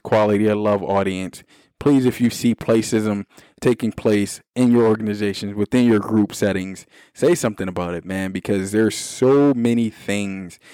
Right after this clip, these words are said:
that we can achieve as organizations, as people, as individuals, when we offer the opportunities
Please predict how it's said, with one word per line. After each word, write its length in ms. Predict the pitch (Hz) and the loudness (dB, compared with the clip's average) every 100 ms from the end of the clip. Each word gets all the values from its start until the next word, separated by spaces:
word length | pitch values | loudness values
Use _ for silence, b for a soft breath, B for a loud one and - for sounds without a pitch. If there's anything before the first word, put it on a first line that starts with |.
| B B | B B
that 160 | 113 104 | 0 2
we 120 | 117 | 2
can 160 | 117 104 | 0 -4
achieve 580 | 95 - 110 104 98 | -4 -2 0 2 0
as 320 | - 104 98 92 | -2 -2 -2 -2
organizations, 1040 | 98 92 92 98 139 135 127 117 110 - - | -4 -4 -6 0 2 2 0 -2 -4 -10 -10
as 180 | 90 | -10
people, 560 | - - 123 - 104 98 B B B | -8 -4 -2 2 0 0 B B B
as 160 | 101 90 | -6 -4
individuals, 840 | 110 101 95 135 120 110 104 98 | -2 -2 0 0 2 2 2 0
when 200 | 104 104 | -2 0
we 220 | 107 107 - _ _ - - | 0 0 -4 _ _ -20 -2
offer 380 | 110 123 127 113 | 2 2 2 0
the 80 | 98 | 0
opportunities 880 | 98 107 104 - 110 113 120 127 - | 0 -2 -6 -6 -4 0 0 0 -4